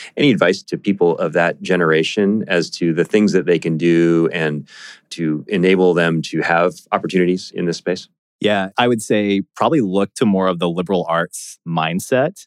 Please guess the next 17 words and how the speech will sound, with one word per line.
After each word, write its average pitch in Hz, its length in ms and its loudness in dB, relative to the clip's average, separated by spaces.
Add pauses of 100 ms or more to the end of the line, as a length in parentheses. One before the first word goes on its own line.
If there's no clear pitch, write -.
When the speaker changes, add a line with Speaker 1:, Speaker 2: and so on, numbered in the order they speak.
Speaker 2:
And 98 80 -4
I 87 80 -2
say 90 160 -4
that 87 140 0
as 85 100 -4
someone 87 240 -6
who's 85 320 -10
always 90 300 -4
been 85 140 -8
in 82 100 -6
the 82 80 -8
sciences, 85 420 -4
but 90 200 -2 (580)
don't 117 180 0
be 127 80 2
a 107 40 0
specialist - 640 -8